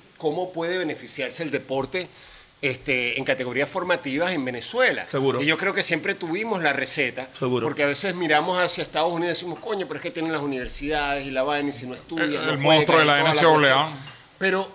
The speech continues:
Speaker 1: no nos damos cuenta que nosotros tuvimos eso también.
Speaker 2: Total.
Speaker 1: La escuela básica de formación deportiva que había a nivel nacional, regadas por todo el país, yo salí de ahí. Muchos otros salieron de ahí también. Entonces,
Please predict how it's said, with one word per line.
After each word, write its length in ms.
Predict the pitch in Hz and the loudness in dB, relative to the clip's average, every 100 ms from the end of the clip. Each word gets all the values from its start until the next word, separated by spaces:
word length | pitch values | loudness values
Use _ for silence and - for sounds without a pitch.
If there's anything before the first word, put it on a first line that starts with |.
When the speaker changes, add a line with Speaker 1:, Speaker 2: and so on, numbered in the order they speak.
| - - | -18 -6
Speaker 1:
no 200 | 160 143 | -2 0
nos 140 | 151 | 0
damos 220 | 175 175 185 | 0 -2 -4
cuenta 280 | 175 151 | -6 -4
que 80 | 214 | -4
nosotros 380 | 220 - 131 165 - | -6 -6 -10 -12 -10
tuvimos 500 | 131 135 233 220 110 | -10 -6 -4 -4 -2
eso 280 | 123 - 113 | -4 -4 -4
también. 360 | 104 101 87 - | -4 -4 -6 -8
Speaker 2:
Total. 360 | 110 - 127 107 | -6 -2 -2 0
Speaker 1:
La 140 | 135 | 0
escuela 320 | 135 - 170 | 0 0 2
básica 320 | 196 196 165 180 | 2 2 2 0
de 60 | |
formación 460 | 170 170 151 147 180 | 0 -2 -2 -2 -2
deportiva 640 | 202 170 143 202 190 175 | -2 -4 -4 -4 0 0
que 120 | - | 0
había 240 | 135 143 165 | -2 2 2
a 40 | |
nivel 320 | 165 151 151 | 2 2 2
nacional, 500 | 160 165 156 151 156 | 0 -2 0 0 0
regadas 340 | 131 120 127 143 | 0 -2 -2 -2
por 160 | 170 123 | -6 -4
todo 160 | 151 | -2
el 80 | 165 | -2
país, 360 | 160 147 165 - - - - _ - | -2 -2 -4 -6 -14 -20 -20 _ -10
yo 140 | 127 | -4
salí 260 | - 208 208 | -2 0 2
de 120 | 156 | 2
ahí. 340 | 139 214 156 - - - - | 4 2 0 -8 -20 -20 -8
Muchos 320 | 135 151 175 | -4 -2 -2
otros 300 | 151 202 226 | -2 -4 -4
salieron 380 | - 139 139 139 | -4 -2 -2 0
de 80 | 127 | -2
ahí 100 | 123 | -2
también. 480 | 127 131 208 202 107 - - - - | -4 0 2 2 -2 -10 -20 -14 -8
Entonces, 600 | 143 160 156 202 190 | -4 -4 -2 -2 -4